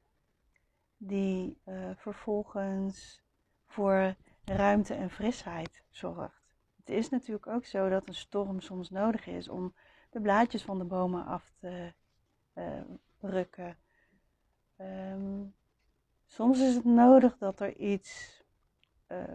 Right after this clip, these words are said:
verwoest wordt, zodat het opnieuw opgebouwd kan worden. En dat is wat de kaart voor deze week vertelt: dat er een energie aanwezig is die, eh, voor het afbreken van oude structuren kan zorgen.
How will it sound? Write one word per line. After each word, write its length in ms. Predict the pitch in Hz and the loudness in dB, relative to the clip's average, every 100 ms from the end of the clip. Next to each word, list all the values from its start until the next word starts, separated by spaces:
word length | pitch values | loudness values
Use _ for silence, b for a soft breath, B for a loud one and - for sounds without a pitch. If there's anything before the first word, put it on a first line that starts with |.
| - | -16
verwoest 680 | - 226 196 190 226 - | -6 -2 0 2 0 -2
wordt, 320 | 190 185 180 - | -2 -2 -2 -6
zodat 320 | 185 185 180 | -8 -6 -6
het 140 | 185 | -8
opnieuw 320 | 175 185 180 | -12 -10 -8
opgebouwd 640 | 175 185 - 202 175 170 - | -8 -10 -10 -6 -4 -6 -10
kan 180 | 175 | -16
worden. 420 | 170 160 165 - _ _ _ _ _ _ _ _ _ _ _ _ _ B B B _ | -12 -12 -12 -18 _ _ _ _ _ _ _ _ _ _ _ _ _ B B B _
En 80 | 214 | -4
dat 160 | 220 | -4
is 100 | 240 | -2
wat 160 | 220 214 | -2 -2
de 100 | 208 | -2
kaart 440 | - 208 208 202 | -2 2 2 0
voor 300 | - 202 202 | -6 -4 -4
deze 300 | 196 196 190 | -2 -4 -4
week 280 | 196 196 190 | -6 -6 -6
vertelt: 500 | - - 220 202 190 | -12 -6 0 2 0
dat 180 | 196 - | -6 -10
er 160 | 196 214 | -8 -6
een 180 | 202 | -6
energie 560 | - 196 190 185 214 - | -4 -4 -2 -2 -2 -2
aanwezig 520 | 208 208 214 - - | 0 2 2 0 -4
is 300 | 226 247 262 b b b b _ | 0 0 0 b b b b _
die, 480 | 208 202 196 214 - | -6 -4 -2 -4 -10
eh, 340 | - 190 190 190 | -10 -8 -6 -8
voor 420 | - 220 220 - _ _ _ _ | -6 -2 -2 -4 _ _ _ _
het 220 | 226 214 | -14 -8
afbreken 600 | - 233 - 226 233 214 | -6 -4 -2 0 0 0
van 240 | 202 208 - | -6 -8 -6
oude 300 | - 208 202 | -2 -2 -2
structuren 680 | - - 190 - 208 202 - | -6 -12 -18 -8 -4 -4 -8
kan 220 | 190 180 | -12 -12
zorgen. 480 | 180 185 - - | -12 -14 -16 -20